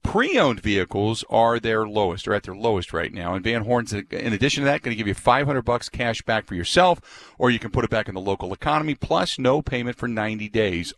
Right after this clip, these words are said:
All new and used vehicle purchases come with oil changes for life, by the way. And if you're in an accident, which we hope you're not, but if you are,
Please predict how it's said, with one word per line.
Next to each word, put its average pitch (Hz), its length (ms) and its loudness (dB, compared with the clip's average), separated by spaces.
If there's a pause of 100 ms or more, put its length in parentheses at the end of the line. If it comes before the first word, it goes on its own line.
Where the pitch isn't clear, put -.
All 165 480 6
new 147 380 -2 (120)
and 226 500 -2
used 196 440 0
vehicle 185 380 4
purchases - 580 -2 (560)
come 131 180 0
with 120 160 -2
oil 123 240 2
changes 107 560 -4
for 104 240 0
life, 104 380 -2
by 80 120 0
the 87 100 -2
way. 80 300 -2
And 98 140 -4
if 110 160 -2
you're 143 120 2
in 160 100 2
an 175 100 0
accident, 139 480 -2
which - 180 -6
we - 60 -8
hope 90 220 -4
you're 104 80 -8
not, 104 180 -2
but 90 100 -4
if 87 80 -6
you - 160 -12
are, 123 460 2